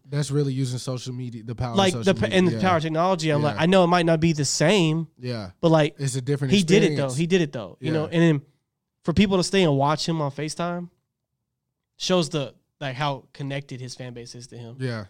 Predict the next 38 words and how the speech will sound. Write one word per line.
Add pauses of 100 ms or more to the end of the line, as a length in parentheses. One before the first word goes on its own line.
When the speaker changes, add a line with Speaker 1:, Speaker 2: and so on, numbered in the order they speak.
Speaker 1:
And
that's
Speaker 2:
So,
Speaker 1:
dope. (260)
Yeah. (380)
Speaker 2:
I,
and
then, (600)
uh,
Amaj
<laughs>
posted
it.
That's
where
I
saw
it.
I
Speaker 1:
Uh-huh.
Speaker 2:
replied
to
her.
I
said,
"Yo, (240)
to
get
paid
to
be
on
FaceTime,
I
want
in, (100)
right?
Speaker 1:
Yeah.